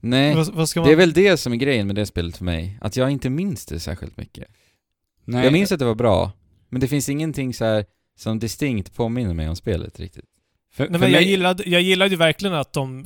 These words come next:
Speaker 2: kombinerade tre D Mario med
Speaker 1: Ja,
Speaker 2: två D
Speaker 1: ja, ja.
Speaker 2: Mario,
Speaker 1: Det
Speaker 2: som
Speaker 1: var ju
Speaker 2: de också gör med tre D World.
Speaker 1: Ja.
Speaker 3: Men för
Speaker 1: Smart
Speaker 3: mig
Speaker 1: också
Speaker 3: så
Speaker 1: med
Speaker 3: bli-,
Speaker 1: tanke
Speaker 3: för mig
Speaker 1: på
Speaker 3: så blir det lite så att three D World tar lite rampljuset ifrån three D
Speaker 1: Ja, men
Speaker 3: Land.
Speaker 1: exakt. Exakt.
Speaker 3: Just för att
Speaker 2: Ja, det ser ju
Speaker 3: three D
Speaker 2: mycket
Speaker 3: World
Speaker 2: bättre ut och...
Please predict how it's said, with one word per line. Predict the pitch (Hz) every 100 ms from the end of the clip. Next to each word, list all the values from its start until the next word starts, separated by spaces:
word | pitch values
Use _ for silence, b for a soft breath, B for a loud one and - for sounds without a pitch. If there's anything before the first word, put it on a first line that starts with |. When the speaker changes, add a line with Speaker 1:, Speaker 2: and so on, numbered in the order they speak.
| 185
Speaker 2:
kombinerade | 151 139 143 143 135 131
tre | - 147
D | 135
Mario | 131 127 127
med | 139 156
Speaker 1:
Ja, | 113
Speaker 2:
två |
D | 123
Speaker 1:
ja, | 131
ja. | 117
Speaker 2:
Mario, | 101 101 - -
Speaker 1:
Det | 98
Speaker 2:
som |
Speaker 1:
var | 123
ju | 160
Speaker 2:
de | 147
också | 139 -
gör | 143
med | 131
tre | 127 147
D | 139
World. | 160 156 196 -
Speaker 1:
Ja. | 110 113 107 _ _ _
Speaker 3:
Men | 139
för | 135
Speaker 1:
Smart | 160 151
Speaker 3:
mig | 196
Speaker 1:
också | -
Speaker 3:
så | -
Speaker 1:
med |
Speaker 3:
bli-, | 196
Speaker 1:
tanke | 185
Speaker 3:
för | 180
mig | 151
Speaker 1:
på | 202
Speaker 3:
så | 185
blir | 165
det | 202
lite | 170 113
så | -
att | 107
three | 104 - 123 117
D | 120
World | 117 170 156 110
tar | - 117 113
lite | 107 101 113
rampljuset | 113 113 110 165 170 131 113
ifrån | - 110 104
three | 110
D | 135
Speaker 1:
Ja, |
men | 143
Speaker 3:
Land. | 147
Speaker 1:
exakt. | 104 98 - - - _ _ _
Exakt. | - - 87
Speaker 3:
Just | 139 160
för | - 147
att | 135 156
Speaker 2:
Ja, |
det | 151
ser | 135 160
ju |
Speaker 3:
three |
D | 131
Speaker 2:
mycket | 139 180
Speaker 3:
World | 175
Speaker 2:
bättre | 151 139
ut | 135 165
och... | 160